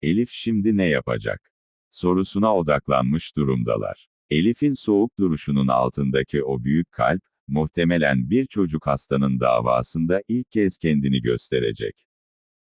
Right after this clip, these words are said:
Dizinin bu dönüşümü, bir markanın kendini yenilemesi gibi, taze bir heyecan ve merak unsuru oluşturdu. Mevsimin gidişiyle sarsılan temeller, Elif'in sağlam duruşuyla yeniden inşa ediliyor.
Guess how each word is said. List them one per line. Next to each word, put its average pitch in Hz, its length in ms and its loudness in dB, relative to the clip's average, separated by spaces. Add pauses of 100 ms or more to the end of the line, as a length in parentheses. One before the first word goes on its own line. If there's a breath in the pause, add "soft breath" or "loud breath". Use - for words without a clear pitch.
(280)
Dizinin 110 520 2
bu 92 160 2
dönüşümü, 67 600 -2 (220)
bir 127 200 2
markanın 92 600 2
kendini 71 460 2
yenilemesi 64 720 0
gibi, 58 340 -2 (220)
taze 73 500 0
bir 107 120 2
heyecan 90 580 0
ve 113 120 0
merak 90 380 2
unsuru 67 420 -2
oluşturdu. 55 680 -4 (840)
Mevsimin 107 600 2
gidişiyle 73 600 0
sarsılan 80 680 0
temeller, 57 680 -4 (220)
Elif'in 82 420 0
sağlam 76 600 2
duruşuyla 78 540 0
yeniden 98 480 2
inşa 71 480 0
ediliyor. 55 600 -6